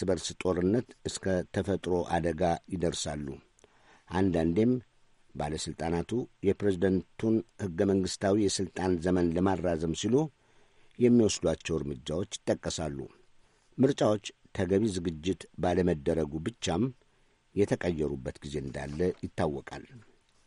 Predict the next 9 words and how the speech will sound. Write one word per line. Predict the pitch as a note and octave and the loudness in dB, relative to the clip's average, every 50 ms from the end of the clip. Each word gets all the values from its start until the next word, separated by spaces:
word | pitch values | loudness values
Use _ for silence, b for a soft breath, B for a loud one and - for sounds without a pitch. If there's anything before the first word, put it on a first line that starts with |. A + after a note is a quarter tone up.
| _ _ - | _ _ -6
አንድ | - A#2 B2 D#3 F3 D3 | -2 0 4 4 4 4
ሀገር | C#3 B2+ F#2+ D2+ C2+ C#2+ C#2+ - - - _ _ _ _ _ _ _ _ - | 4 2 2 0 -2 -8 -12 -14 -18 -20 _ _ _ _ _ _ _ _ 0
ምርጫዎችን | G2+ F#2+ G2 - - G#2+ A2 A2 G#2+ - - - - A#2+ A#2+ A#2+ A#2 - - _ - _ _ _ _ | 0 0 0 -2 0 2 2 2 2 0 -4 -4 -2 2 2 2 2 0 -4 _ -20 _ _ _ _
በታቀደው | - F2 F2+ - A#2 A2 G2+ - - G#2 G#2+ A2 | -4 -4 -2 -2 -2 -4 -4 -4 -4 -2 0 2
መሠረት | G#2 G#2 - - A2 G#2 A2+ G2+ - G2 | 0 0 0 0 0 0 0 0 0 0
ማካሄድ | G2 G2 F#2+ - - - G2+ F#2+ F2+ F2 - - | 0 0 0 -2 -4 -4 -2 -2 -2 -2 -6 -6
ካቃታት | - D#2+ D2+ - C#2+ E2 - - B2 D3+ - - - - b b b b b b b b b b b b - | -8 -8 -6 -6 -6 -6 -2 -2 -2 -2 -2 -6 -14 -20 b b b b b b b b b b b b -2
የሂደቱን | B2 C3 C3 A#2+ A2+ G#2+ - - G#2+ G#2 F#2+ | 2 2 4 4 4 2 2 2 0 0 0
ተአማኒነት | - A2+ - F#2 F#2 F#2 E2+ E2 D#2 D#2 D#2 D#2 D2+ D#2 D#2 - | 0 -2 0 2 2 2 4 2 2 2 0 0 0 0 -2 -6